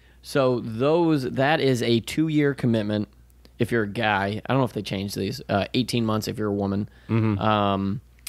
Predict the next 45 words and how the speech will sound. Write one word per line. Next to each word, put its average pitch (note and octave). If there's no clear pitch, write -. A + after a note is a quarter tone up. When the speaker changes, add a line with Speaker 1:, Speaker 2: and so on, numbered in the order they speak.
Speaker 1:
and B2
it's A#2+
where A#2
you A2+
get, A#2
the A2+
church C3
assigns A#2
you A#2
an G#2
area G#2
somewhere, G2+
and G#2+
then G#2+
they G2+
train B2+
you B2+
and G#2+
send A#2+
you A2+
out A2+
to A#2
this G#2+
area G#2+
where G#2+
you, G#2
like, G2+
do A2
all G#2
this G#2
church -
ba-, G#2+
it F#2+
used D3+
to C#3
be B2
knocking A2+
on A2
a G#2+
lot G#2+
of G2+
doors, G#2+
but -
they, A#2
Speaker 2:
Sure. F2